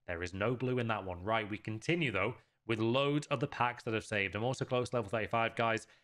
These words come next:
It is all going on. Ronaldo, if only. Oh, man. If only we could have got Ronaldo, guys. Right,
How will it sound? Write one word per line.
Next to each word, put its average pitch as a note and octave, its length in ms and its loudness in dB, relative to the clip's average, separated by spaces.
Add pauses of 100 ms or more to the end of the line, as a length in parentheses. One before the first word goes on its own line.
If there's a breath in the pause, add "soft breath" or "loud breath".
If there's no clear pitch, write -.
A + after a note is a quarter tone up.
(200 soft breath)
It C3 100 2
is A#2 140 2
all B2+ 180 2
going A2 240 2
on. G2+ 140 0 (240 soft breath)
Ronaldo, D#3+ 760 4
if D#3 160 4
only. F3+ 640 4 (840)
Oh, E3 340 4
man. D#3+ 460 2 (200)
If E3+ 260 2
only F#3+ 460 6
we D#3 120 4
could F3 200 4
have F3 100 2
got F#3 160 4
Ronaldo, C#3 460 4
guys. A#2 320 2
Right, C3+ 400 2